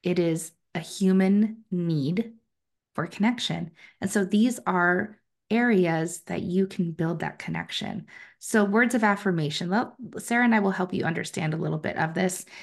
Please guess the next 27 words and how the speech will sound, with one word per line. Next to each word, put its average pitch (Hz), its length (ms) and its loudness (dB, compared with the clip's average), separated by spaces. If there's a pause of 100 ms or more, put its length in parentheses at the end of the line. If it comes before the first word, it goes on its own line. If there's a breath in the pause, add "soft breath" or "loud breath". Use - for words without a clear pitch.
(300 loud breath)
And 180 360 2
Sarah, 202 800 2
um, 165 500 -2 (800)
she'll 285 300 2
explain, 185 520 0
she 254 200 -2
already 247 200 4
has 220 260 0
this 190 400 0 (380 loud breath)
in 196 140 2
her 208 140 2
course. 160 340 0
She'll - 180 -2
explain 185 380 -2
it 190 120 -4
towards 185 220 -4
the - 180 -4
end 175 140 0
of 180 80 0
this 202 180 -2
episode, 156 640 -4 (200 loud breath)
how - 140 -2
you 190 160 4
can 190 180 2
tap 175 320 -6
into 180 340 -2
this. 269 520 -2